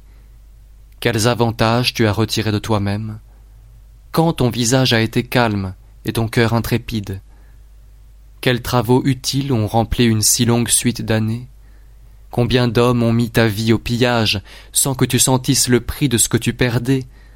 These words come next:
combien de temps t'ont dérobé des chagrins sans objet, des joies insensées, l'âpre convoitise, les charmes de la conversation. Vois alors combien peu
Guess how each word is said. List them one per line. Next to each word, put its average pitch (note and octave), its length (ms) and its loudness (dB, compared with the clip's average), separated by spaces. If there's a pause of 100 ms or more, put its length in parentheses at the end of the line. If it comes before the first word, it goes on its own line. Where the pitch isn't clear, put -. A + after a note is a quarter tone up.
(720)
combien B2 380 2
de A#2 120 0
temps C#3+ 360 0
t'ont A#2 200 -2
dérobé A#2 460 2
des A2 140 2
chagrins A2 520 0
sans A2+ 300 2
objet, B2 420 0 (460)
des A2+ 140 0
joies A#2+ 300 2
insensées, A#2+ 720 0 (640)
l'âpre A#2+ 400 0
convoitise, B2+ 840 0
les G#2+ 120 0
charmes A#2+ 360 2
de A#2 80 0
la A2+ 140 2
conversation. B2+ 840 0 (1120)
Vois C#3+ 260 2
alors C3 340 2
combien A#2+ 420 0
peu D#3 380 0